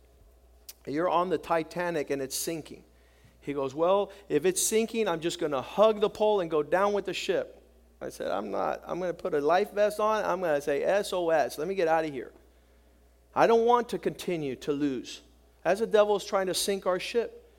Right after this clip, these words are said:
And so the reality is, years later, they were talking about starting a scuba club 'cause everything came down. 'Cause they weren't talking. They were, they were underwater already.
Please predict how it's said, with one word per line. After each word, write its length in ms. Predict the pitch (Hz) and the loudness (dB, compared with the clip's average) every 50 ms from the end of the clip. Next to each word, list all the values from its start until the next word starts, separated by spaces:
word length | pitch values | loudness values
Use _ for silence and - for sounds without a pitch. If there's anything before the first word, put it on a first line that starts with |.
| _ _ _ _ _ _ _ _ _ _ | _ _ _ _ _ _ _ _ _ _
And 160 | - 156 156 | 2 2 2
so 120 | - 202 185 | 4 2 2
the 120 | 165 170 | 2 2
reality 760 | 156 156 160 160 175 196 233 254 254 247 - - - 180 156 | 2 2 2 4 6 8 8 8 8 6 4 2 -2 0 4
is, 400 | 151 143 143 151 175 - - - - - - - - _ _ _ _ _ _ _ _ _ _ _ _ _ _ - | 4 6 6 4 4 0 -4 -10 -12 -18 -20 -20 -20 _ _ _ _ _ _ _ _ _ _ _ _ _ _ -4
years 340 | 139 160 185 202 196 190 | 2 4 6 6 6 6
later, 300 | 190 190 202 202 196 185 | 6 6 6 8 6 4
they 80 | 165 165 | 4 2
were 120 | 160 160 | 2 0
talking 360 | - - 180 180 175 202 175 170 | 2 2 2 2 4 2 0 2
about 420 | 156 165 160 165 160 151 160 - | 4 4 4 4 4 2 -2 -6
starting 300 | - - 180 180 165 165 | -4 0 0 0 0 0
a 60 | 147 | -2
scuba 360 | - - - 220 226 196 170 | -4 -4 -4 -4 -4 -2 -4
club 340 | - - 147 123 101 - - - - - _ _ _ _ _ _ _ _ _ _ _ _ _ _ _ _ _ _ _ | -4 -2 -2 -2 -2 -4 -8 -14 -20 -20 _ _ _ _ _ _ _ _ _ _ _ _ _ _ _ _ _ _ _
'cause 160 | - 135 143 | -8 -8 -6
everything 520 | - 151 160 170 185 190 175 - 185 170 | -2 -2 -2 -2 -2 -4 -4 -4 -6 -6
came 220 | 165 - 160 160 160 | -4 -4 -6 -4 -4
down. 260 | 175 196 202 156 - - - _ _ _ _ _ _ _ _ _ _ _ _ _ _ _ _ _ _ _ _ | -6 -8 -8 -10 -14 -18 -20 _ _ _ _ _ _ _ _ _ _ _ _ _ _ _ _ _ _ _ _
'Cause 160 | - - 147 135 | -10 -8 -2 0
they 120 | 160 160 | 0 0
weren't 340 | 165 180 196 202 180 - - | 2 0 -2 -2 -4 -8 -12
talking. 540 | - - - 208 208 - - - - - - | -8 -4 -4 -4 -4 -4 -8 -12 -10 -8 -6
They 100 | 139 165 | -6 -4
were, 160 | 175 160 151 | -4 -4 -4
they 120 | 156 165 | -2 -2
were 120 | 180 170 - | -2 -2 -4
underwater 680 | 156 170 190 185 175 156 151 165 175 185 180 143 127 | -4 -4 -4 -4 -4 0 0 0 0 0 -2 -4 -6
already. 340 | 120 117 110 90 - - | -6 -8 -10 -12 -14 -18